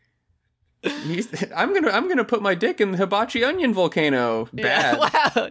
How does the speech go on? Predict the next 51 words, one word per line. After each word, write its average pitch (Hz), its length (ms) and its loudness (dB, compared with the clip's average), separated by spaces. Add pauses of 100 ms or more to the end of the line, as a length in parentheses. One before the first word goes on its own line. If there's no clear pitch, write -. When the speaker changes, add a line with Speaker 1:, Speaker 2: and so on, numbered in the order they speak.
Speaker 2:
check - 200 0
this 440 240 -2
out. 170 420 0 (300)
Cool. 202 440 -2
That's 285 180 0
my 233 160 2
inspiration 254 600 0
for 226 120 -4
ice 294 200 0
skating. 156 440 -4
Speaker 1:
Awesome, 160 340 0
Speaker 2:
All 135 40 2
right. 156 240 2
Speaker 1:
dude. 202 140 -8
Cool. 180 420 0 (280)
Speaker 2:
Wh-, - 180 -20
whatever 165 340 -2
you 185 100 2
need 180 240 0
to, 180 220 2
you 180 100 0
know. 127 220 -4 (380)
That's 175 240 0
like, 175 240 0
um, 127 420 0 (400)
you 165 140 -4
know, 151 100 -2
when 147 180 -2
Max 151 280 0
Scherzer 151 560 -4
gets 147 180 -4
on 139 80 -2
the 131 80 -4
mound 123 320 -4
and 127 80 -6
he 131 140 -6
just 120 120 -8
starts 123 240 -8
saying, 120 200 -2
like, 117 160 -6
"motherfucker" 120 640 -6
and 120 120 -6
shit - 220 -6
and 123 120 -10
piss 135 320 -2
to 135 120 -2
get 123 140 2
himself, 120 340 -2
like, 120 140 -2
amped 143 120 -4
Speaker 1:
Uh-huh. 151 180 2